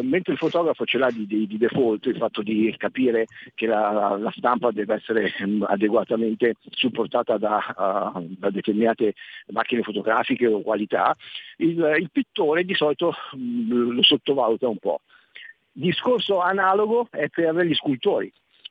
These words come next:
Una scultura, eh, che per antonomasia è fine a se stessa, per cui è un'opera d'arte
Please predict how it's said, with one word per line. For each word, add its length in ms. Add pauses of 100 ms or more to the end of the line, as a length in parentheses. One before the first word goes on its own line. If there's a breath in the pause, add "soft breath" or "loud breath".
Una 180
scultura, 800
eh, 280
che 200
per 200
antonomasia 720
è 160
fine 240
a 40
se 200
stessa, 340
per 120
cui 300
è 100
un'opera 440
d'arte 400